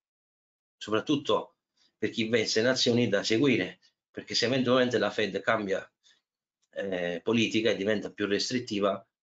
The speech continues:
le borse lo anticiperanno. Quindi è molto probabile che nei prossimi mesi questa intenzione, eh, potrebbe essere svelata in qualche modo, eh, tra virgolette, da alcuni elementi come,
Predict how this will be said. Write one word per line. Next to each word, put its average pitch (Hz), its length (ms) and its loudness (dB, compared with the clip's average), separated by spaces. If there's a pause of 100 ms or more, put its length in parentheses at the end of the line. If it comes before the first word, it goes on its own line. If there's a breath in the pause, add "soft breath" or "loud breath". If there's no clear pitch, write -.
le 127 140 2
borse 117 340 0
lo 110 100 2
anticiperanno. 92 880 -4
Quindi 110 240 -2
è - 20 2
molto 123 380 2
probabile 117 800 2 (540)
che 135 240 2
nei 110 160 2
prossimi 123 460 0
mesi 110 360 0
questa 101 280 -4
intenzione, 110 960 -2 (440)
eh, 101 280 2
potrebbe 110 500 0
essere 107 380 2
svelata 98 500 -2
in 98 100 -6
qualche 107 320 0
modo, 113 600 0 (400)
eh, 107 200 -10
tra 101 180 0
virgolette, 110 640 0
da 104 160 0
alcuni 107 400 -2
elementi 110 540 2
come, 107 580 0